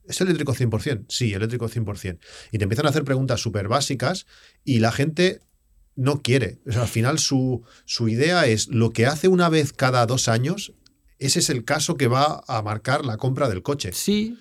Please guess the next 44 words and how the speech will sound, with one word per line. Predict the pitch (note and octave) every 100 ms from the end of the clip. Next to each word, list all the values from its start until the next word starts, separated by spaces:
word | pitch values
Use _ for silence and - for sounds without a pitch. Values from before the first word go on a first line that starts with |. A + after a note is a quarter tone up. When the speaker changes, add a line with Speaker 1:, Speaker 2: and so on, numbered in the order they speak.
| -
Speaker 2:
es | C#3+ -
aquello | E3 F3 E3+ E3+
del | E3 D3+ C#3+
Speaker 1:
Pues | - C#3+
Speaker 2:
Peugeot | D#3+
Speaker 1:
yo | D3 D#3+
ya | E3
he |
Speaker 2:
doscientos | D3+ C#3+
cinco. | - E3
Speaker 1:
optado, | F3 F3+ C3+
yo | D#3
ya | D#3
he |
optado | D3+ B2+ D3+ D#3+
por, | C3 B2+ A#2 A#2 - _ -
"Ey, | C#3+ A#2+ A2+
no | A#2+
te | B2
lo | F#2+
compres. | G#2+ A2 - - _ _ _ _
Un | E3+ D#3
térmico. | G#2+ F2+ F2
Ya | -
Speaker 2:
Claro, | C#3 C#3 C3+
Speaker 1:
está. | D#3+
Speaker 2:
yo | C#3+
también. | E3 C#3+ D3+ D#3+
Yo | C#3
le | D3
Speaker 1:
Bueno, | D3
Speaker 2:
dije, | A#2+ C3+
Speaker 1:
vas | A#2+
a | B2+
tener | B2+ B2+
Speaker 2:
"Mm, | B2
Speaker 1:
tú. | C#3 A#2
Speaker 2:
tienes | D3 F#3 E3+
razón, | C3 C3+ B2
Speaker 1:
Problemas | A2+ C3
Speaker 2:
Amachu, | A#2 A2+
Speaker 1:
cero". | G2+
Speaker 2:
o | G2+
sea, | A2 G2 G2 F#2+ G2